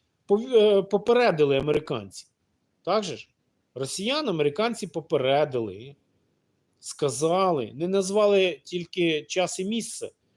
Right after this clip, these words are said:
Ну, але ж вас попередили, і ви могли б зреагувати, якщо ви бачите, що така ситуація. Ну, і от як я розумію, любий концерт, беремо в Україні, любий концерт, це море поліції, море просто. В такі часи їх там просто море.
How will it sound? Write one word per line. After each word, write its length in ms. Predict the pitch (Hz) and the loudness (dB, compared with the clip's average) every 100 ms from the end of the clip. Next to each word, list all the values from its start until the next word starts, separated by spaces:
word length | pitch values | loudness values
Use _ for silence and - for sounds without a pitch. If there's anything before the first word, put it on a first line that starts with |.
| _ _ _ | _ _ _
Ну, 200 | 127 151 | -8 -2
але 220 | 135 143 156 | 2 2 2
ж 120 | 156 | 2
вас 160 | 165 | 0
попередили, 640 | - 156 160 165 190 170 131 | 0 -4 2 2 4 2 2
і 40 | |
ви 140 | 135 147 | 0 0
могли 340 | 135 127 180 | -2 -2 -4
б 100 | 175 | -2
зреагувати, 720 | 151 143 135 147 139 107 - | 0 0 0 -2 -4 -6 -10
якщо 220 | 101 - | -18 -10
ви 100 | 147 | -8
бачите, 400 | 139 143 - - | -4 -4 -4 -12
що 120 | - - | -20 -20
така 200 | - 123 | -14 -14
ситуація. 600 | - _ 120 117 110 - _ _ _ _ - | -14 _ -10 -10 -10 -20 _ _ _ _ -10
Ну, 220 | 147 110 | -8 -8
і 100 | 113 | -12
от 220 | - 160 | -16 -2
як 220 | 175 - | -2 0
я 140 | 233 151 | 0 0
розумію, 500 | 117 123 113 101 _ _ _ _ _ _ | -4 -10 -12 -14 _ _ _ _ _ _
любий 280 | 143 180 269 | -6 -2 0
концерт, 480 | 240 202 175 127 113 | 0 0 0 0 0
беремо 260 | 156 175 | -2 -2
в 60 | 156 | -6
Україні, 640 | 151 151 151 139 104 87 113 | -2 -2 -2 -8 -12 -16 -10
любий 380 | 151 151 156 | -8 -2 -2
концерт, 500 | 131 113 - 143 170 - _ _ _ _ _ _ _ _ _ _ | -2 -8 -2 0 0 -4 _ _ _ _ _ _ _ _ _ _
це 180 | - 156 | -4 0
море 300 | 160 156 143 | 4 4 4
поліції, 520 | 135 110 98 - - | 0 -6 -10 -18 -14
море 460 | 120 151 139 113 104 | -4 0 2 0 -6
просто. 440 | - 95 - _ _ _ _ _ | -10 -16 -16 _ _ _ _ _
В 60 | _ | _
такі 260 | 143 - | -8 -8
часи 380 | 156 151 - 196 | -4 -2 0 2
їх 240 | 165 127 - | 2 0 -4
там 180 | 143 | -6
просто 380 | - 151 160 - | -2 0 0 0
море. 580 | 135 131 143 123 98 | -2 -2 -2 -2 -6